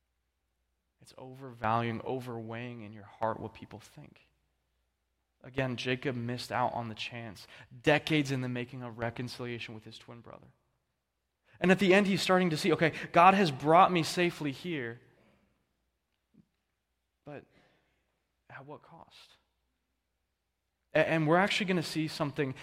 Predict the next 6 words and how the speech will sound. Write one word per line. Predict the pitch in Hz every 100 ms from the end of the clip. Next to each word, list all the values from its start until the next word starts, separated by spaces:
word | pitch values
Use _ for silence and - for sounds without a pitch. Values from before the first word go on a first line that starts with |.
| 143
even | 147 160 156
worse | 139 139
happens | - - 143 147 139 113 113 - - -
because | 147 160
he | 147
wouldn't | 139 170 196